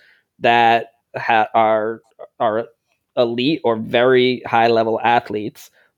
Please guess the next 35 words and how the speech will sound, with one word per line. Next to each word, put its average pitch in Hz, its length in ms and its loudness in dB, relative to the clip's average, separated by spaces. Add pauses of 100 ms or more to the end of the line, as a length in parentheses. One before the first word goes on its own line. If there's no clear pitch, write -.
(100)
um, 113 580 0 (180)
and 117 380 -4 (360)
have 120 200 -2
the 120 60 -6
potential 117 500 -4
and 113 140 -2
ability 117 380 -2
to 113 80 -8
be 113 180 -10
interchangeable, 117 720 -6 (420)
and, 110 340 -4
and 110 180 -4
recognizing 117 580 -2
that 110 140 -2
that's 110 220 -4
the 117 60 -14
direction 110 460 -4
that 107 180 -6
you 117 80 -8
need 117 300 -8
to 113 80 -8
go, 113 400 -4 (400)
uh, 110 320 2 (560)
to - 80 -6
be 110 440 -8 (300)
an 123 80 -2
elite 110 340 -6
basketball 117 480 0
team 110 320 -10
in 101 60 -14
the 107 80 -12
current 113 260 -8
N 110 120 -10
B 113 160 -6
A. 127 100 0